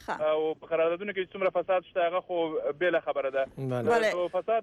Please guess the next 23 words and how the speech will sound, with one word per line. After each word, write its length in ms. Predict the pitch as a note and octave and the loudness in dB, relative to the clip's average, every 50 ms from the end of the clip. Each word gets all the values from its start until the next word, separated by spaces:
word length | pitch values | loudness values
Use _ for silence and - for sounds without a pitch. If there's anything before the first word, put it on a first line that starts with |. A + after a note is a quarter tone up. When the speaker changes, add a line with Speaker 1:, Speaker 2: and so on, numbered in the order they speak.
| - _ | -2 _
Speaker 2:
په 320 | G#3 G3+ G3 G3 G3 G3 F#3 F#3+ | -6 -2 0 0 0 0 0 0
لویه 240 | G#3 A3+ A3 G#3+ G3+ | 0 2 2 2 0
کچه 320 | - G3+ G3+ F#3+ - G3 | 0 -4 -4 -2 -2 -2
باندې، 400 | F#3 F#3+ F3+ F3+ F3+ F#3 F3+ E3+ - | -2 -2 -4 -2 -4 -4 -4 -6 -4
په 140 | - E3 D#3+ | -4 -4 -4
ټیټه 300 | D#3+ - G#3 F3+ G3 F#3 | -4 -4 -2 0 0 2
کچه 280 | - F#3+ F3 - F#3 | 2 -2 0 0 0
باندې، 420 | F3 F3 E3+ E3 E3 E3+ E3+ E3 D#3+ D#3+ - | 0 0 -2 -2 -2 -2 -2 -2 -2 -4 -8
په 80 | D3+ - | -8 -2
پراخ 340 | E3+ E3 E3+ F#3 F#3+ F3+ F3 | 0 2 4 4 2 2 0
ډول 240 | D#3+ E3+ E3+ E3 D#3 | 0 0 0 0 0
باندې 320 | D3+ D3 D3 D3+ D3+ - | -2 -6 -6 -8 -12 -12
شتون 160 | - F3+ F3 | -10 -12 -4
لري 180 | E3 E3 D3+ D3+ | -2 -2 -2 -2
متاسفانه. 640 | D3 - D#3 D#3+ D#3+ - D#3+ - D#3+ D#3 E3 E3+ - - _ _ _ _ D#3 | -2 0 0 0 0 -2 -2 -2 0 0 0 -2 -4 -8 _ _ _ _ 0
او 100 | D3+ D#3 | 0 0
دا 200 | D#3 F#3 F#3 F#3 | 2 0 0 0
دې 100 | E3+ F#3+ | -2 -4
لامل 340 | F#3 F3+ F3+ F3+ F#3+ G#3+ G#3+ | -2 -2 -2 -2 -2 -4 -4
ګرځېدلی 500 | G3 G3 F#3 F#3+ F#3 F#3+ F3+ F3+ F3 E3+ F3 | -4 -4 -4 -2 -2 -2 0 0 -2 -2 -4
چې 40 | E3+ | -6
د 220 | D#3+ D#3 D#3 D#3 | -2 0 -2 0
خلکو 560 | - - G3 G3 F#3+ - F#3 F3+ F3+ E3+ - | 2 2 0 0 0 -2 -2 0 0 0 0